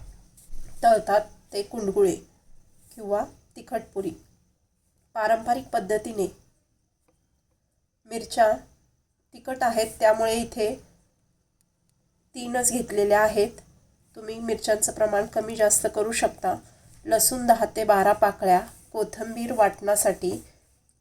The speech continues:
एक चमचा जिरे, अर्धा चमचा ओवा. मिक्सरमध्ये वाटण बारीक करून घेऊया. मिक्स पिठाचे कुंडगुळे करणार आहे.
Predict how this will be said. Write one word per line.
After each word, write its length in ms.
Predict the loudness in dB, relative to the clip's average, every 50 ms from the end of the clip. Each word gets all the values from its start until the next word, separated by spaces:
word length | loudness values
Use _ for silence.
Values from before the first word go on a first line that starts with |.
| _ _ _ _ _ _ _ _ _ _ _ _ _ _ _ _ _ _ _
एक 200 | -16 -14 -6 -4
चमचा 380 | -2 -2 -2 0 2 4 4
जिरे, 420 | 4 4 2 2 4 4 4 2 0 -6 -14 -20 _ _ _ _ _ _ _ _ _ _ _ _ _ _ _ _ _ _ _ _ _ _ -6
अर्धा 340 | -4 -2 0 0 2 2 2
चमचा 340 | 0 -2 -2 0 2 2 2 4
ओवा. 340 | 2 0 2 4 4 4 2 0 -2 -10 _ _ _ _ _ _ _ _ _ _ _ _ _ _ _ _ _ _ _ _ _ _ _ _ _ _ _ _
मिक्सरमध्ये 840 | -12 -10 -4 -2 0 0 2 2 2 2 2 2 2 0 -2 -4 -10 _ _ _ _ _
वाटण 500 | -4 -2 -2 -2 -2 -2 -4 -4 -2 2
बारीक 400 | 4 4 4 4 0 -2 -6 -6
करून 280 | -8 -6 -6 -6 -6 -4
घेऊया. 460 | -4 -4 -4 -2 0 0 0 0 -2 -6 -10 _ _ _ _ _ _ _ _ _ _ _ _ _ _ _ _ _ _ _ _ _ _ _ _ _ _ _ _ _ _ _ _ _ _ _ _ _ _ _ _ _ _ _ _ _ _ _ _ _ _ _ _ _ _ _ _ _ _ _ _ _ _ _ _ _ _ _ _ _
मिक्स 320 | -14 -10 -4 -2 -2 -2
पिठाचे 440 | -2 -6 -6 -4 -4 -4 -4 -6 -8
कुंडगुळे 480 | -6 -8 -8 -8 -8 -8 -6 -6 -6 -2
करणार 380 | -2 -2 0 2 0 0 0 0
आहे. 300 | 0 -2 -2 0 -2 -6